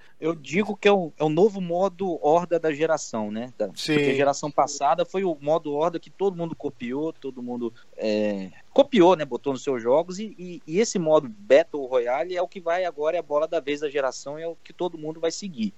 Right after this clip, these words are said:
Speaker 2: Uhum.
Speaker 1: né? Mas agora, voltando a falar com-, de pubg, ele tem esses bugs e tudo, mas ele, em nenhum momento, né, ele é vendido como um jogo completo, né?
Speaker 2: Ah, sim,
Speaker 1: Ele tá
Speaker 2: isso
Speaker 1: em
Speaker 2: é. Tanto o preço dele também, né, que é
Speaker 1: É,
Speaker 2: menor.
Speaker 1: preço reduzido e tal.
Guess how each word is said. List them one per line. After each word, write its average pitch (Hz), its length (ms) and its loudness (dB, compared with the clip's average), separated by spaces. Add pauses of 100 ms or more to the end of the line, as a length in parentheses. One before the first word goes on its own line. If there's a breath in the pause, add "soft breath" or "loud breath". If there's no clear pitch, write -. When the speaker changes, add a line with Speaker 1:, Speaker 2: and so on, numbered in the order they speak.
(180 soft breath)
Speaker 2:
Uhum. 156 320 -8
Speaker 1:
né? 120 240 4 (220 loud breath)
Mas 135 100 8
agora, 185 260 8
voltando 202 380 4
a 208 60 0
falar 175 160 4
com-, 147 160 -6
de 127 100 -8
pubg, 151 500 -2
ele 165 320 -4
tem 175 200 -2
esses 139 200 -4
bugs 127 340 -4
e - 40 -20
tudo, 180 160 0
mas 202 220 4
ele, 202 200 2
em 165 120 -4
nenhum 175 180 0
momento, 185 720 0
né, 139 200 -6
ele 151 180 4
é - 20 10
vendido 160 340 -2
como 190 220 -2
um 175 80 0
jogo 147 320 2
completo, 127 560 2
né? 110 80 -10
Speaker 2:
Ah, 143 240 6
sim, 123 200 -4
Speaker 1:
Ele 104 160 -8
tá 131 80 2
Speaker 2:
isso 139 120 -2
Speaker 1:
em - 20 -2
Speaker 2:
é. 101 100 -8 (120)
Tanto 156 220 -2
o 254 40 0
preço - 400 2
dele 127 360 -4
também, 117 420 -8
né, 127 160 -10
que - 140 -14
é 110 100 -12
Speaker 1:
É, 104 220 2
Speaker 2:
menor. 123 180 2
Speaker 1:
preço 117 320 6
reduzido 117 720 0
e - 60 -2
tal. 147 400 -8